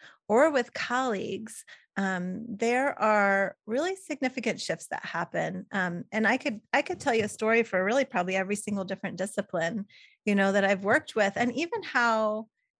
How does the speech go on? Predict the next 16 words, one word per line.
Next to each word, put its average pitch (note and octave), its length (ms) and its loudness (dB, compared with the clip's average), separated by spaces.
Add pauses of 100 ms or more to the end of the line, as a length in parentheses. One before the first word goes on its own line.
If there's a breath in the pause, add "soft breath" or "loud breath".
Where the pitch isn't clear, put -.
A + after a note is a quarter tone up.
(120)
people G#3+ 800 0 (220)
integrate A3+ 480 2
motivational G3+ 500 -2
interviewing F#3 540 -4
into F#3+ 260 -4
their E3+ 160 0
personal - 640 -8
stories. - 800 -8 (480 soft breath)
I G3+ 100 4
worked - 300 -2
with, G#3+ 240 -2
um, F3 400 2 (360)
a F3 360 0
psychiatric C#4+ 640 0
prescriber. F3+ 960 0
Um, F#3+ 260 -4